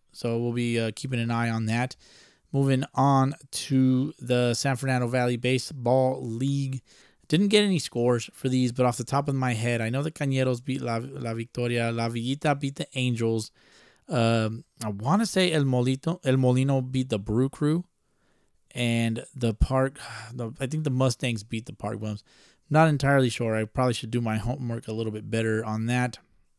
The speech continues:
But yeah, reach out if, uh, if I was wrong. I know I should do my homework. I'm sorry.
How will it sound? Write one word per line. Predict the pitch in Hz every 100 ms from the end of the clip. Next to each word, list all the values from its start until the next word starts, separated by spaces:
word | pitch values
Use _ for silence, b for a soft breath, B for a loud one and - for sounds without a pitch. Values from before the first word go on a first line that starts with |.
| _ _ _ _ _ _ _ _ -
But | 123
yeah, | 127 120 110
reach | 131 135
out | 147 143 127
if, | 117
uh, | 139 117 117 107 b b b b b
if | 107
I |
was | 95
wrong. | 123 120 123 117 - _ _ _ _ _ _ _ -
I |
know | 110 113 110 107 - _ _ _
I | 117
should | - 123
do |
my | 113
homework. | 110 113 104 - _ _ -
I'm | 120 123
sorry. | 113 - 127 117 104 92 101